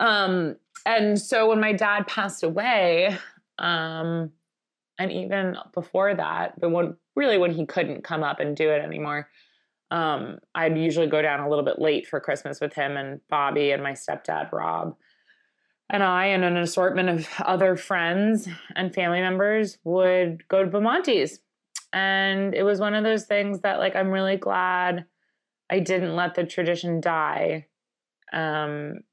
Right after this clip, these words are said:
because it was too sad because my dad died, and I, you know, just adapted it. And this year I'm kinda sad because we were supposed to go, but it seems that, you know, covid is still kinda wreaking havoc, so we're not gonna go. But that's,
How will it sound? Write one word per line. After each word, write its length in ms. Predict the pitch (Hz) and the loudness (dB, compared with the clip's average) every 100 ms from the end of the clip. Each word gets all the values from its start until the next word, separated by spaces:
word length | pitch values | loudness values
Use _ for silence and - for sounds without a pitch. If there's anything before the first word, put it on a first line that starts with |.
| _ - | _ -6
because 260 | 156 151 | -2 -2
it 60 | 156 | -2
was 160 | 151 | -8
too 160 | - 156 | -4 -4
sad 320 | - 156 147 | -2 -2 -2
because 260 | - - 143 | -4 -6 -4
my 120 | 151 | -2
dad 260 | 226 247 185 | 0 0 0
died, 420 | - 80 - - | -2 -2 -4 -4
and 160 | - 160 | -4 -2
I, 200 | 156 - - - - | -2 -4 -12 -20 -8
you 140 | 180 | -4
know, 160 | 160 156 | -2 -2
just 180 | 156 - | -4 -6
adapted 480 | 160 196 233 - 156 | -4 -4 -4 -2 -2
it. 180 | 151 - _ - - _ _ - | -2 -4 _ -20 -20 _ _ -2
And 120 | 240 | 0
this 180 | 403 - | 2 2
year 140 | 277 | 0
I'm 120 | 226 | 2
kinda 220 | 202 202 | 0 0
sad 400 | 202 190 180 185 | 0 0 2 2
because 280 | 190 196 196 | 0 0 0
we 80 | 190 | 0
were 100 | 208 | 0
supposed 420 | 190 196 226 226 | -2 0 0 0
to 60 | 226 | -2
go, 340 | 196 180 180 180 | 0 2 2 2
but 100 | 196 | 2
it 200 | 185 175 | 2 0
seems 320 | 190 185 185 | -4 -2 0
that, 300 | 185 175 - - - | 0 0 -2 -8 -8
you 100 | 180 | -4
know, 140 | 170 | -4
covid 400 | 160 180 170 165 | -2 0 2 2
is 200 | 165 160 | 0 -2
still 540 | - - 175 170 160 - _ _ _ _ _ _ - | -4 -2 0 0 -2 -6 _ _ _ _ _ _ -6
kinda 180 | 175 160 | -2 0
wreaking 340 | 156 151 165 | 0 -2 -6
havoc, 380 | 156 156 160 - | -4 -4 -2 -4
so 120 | - | -4
we're 80 | 160 | -2
not 220 | 151 156 | -2 -6
gonna 180 | 156 151 | -10 -8
go. 220 | 147 - | -4 -4
But 180 | 165 175 | -2 -4
that's, 380 | - 170 - | -2 -4 -6